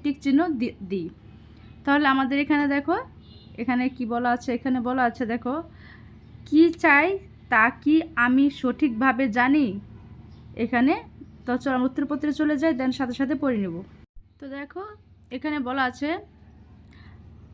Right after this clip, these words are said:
"কি চাই তা কি আমি সঠিকভাবে জানি?" হ্যাঁ,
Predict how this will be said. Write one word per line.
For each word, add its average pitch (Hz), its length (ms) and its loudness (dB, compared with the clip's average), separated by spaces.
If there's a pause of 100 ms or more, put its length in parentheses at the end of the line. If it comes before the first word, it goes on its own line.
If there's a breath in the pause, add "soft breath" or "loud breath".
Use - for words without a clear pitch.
(120)
"কি 302 160 8
চাই 330 260 0
তা 320 360 -4 (120)
কি 277 200 -2
আমি 240 220 0
সঠিকভাবে 285 460 0
জানি?" 269 560 4
হ্যাঁ, 220 280 -4